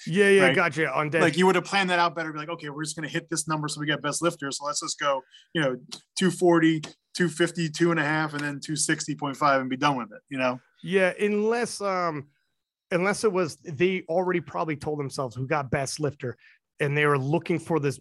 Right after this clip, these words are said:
Speaker 1: big total. And then in the end, they were like, um, "That's not gonna happen to the last big deadlift. Let's just bring it down and settle for," like, after the second
Speaker 2: But they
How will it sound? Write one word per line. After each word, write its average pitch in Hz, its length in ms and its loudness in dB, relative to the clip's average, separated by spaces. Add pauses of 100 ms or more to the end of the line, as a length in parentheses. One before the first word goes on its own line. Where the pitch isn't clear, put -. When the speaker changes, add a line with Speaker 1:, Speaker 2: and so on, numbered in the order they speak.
(120)
Speaker 1:
big 151 320 -2
total. 143 500 0 (280)
And 151 180 2
then 160 160 4
in 156 100 2
the 156 180 0
end, 160 260 0
they 156 80 4
were 151 140 2
like, 123 320 -4 (560)
um, 120 480 0 (260)
"That's 127 340 -4
not 123 200 -4
gonna 120 140 -6
happen 117 340 -8
to - 120 -12
the 123 160 -6
last 139 440 -2
big 143 200 -6
deadlift. 151 460 -2
Let's 135 160 -6
just - 180 -10
bring 135 180 -6
it 113 120 -10
down 120 240 -6
and 107 100 -14
settle 127 360 -6
for," 120 300 -8 (180)
like, 147 180 -4
after 185 380 0
the 156 100 0
second 190 440 -2
Speaker 2:
But 185 80 2
they 170 60 4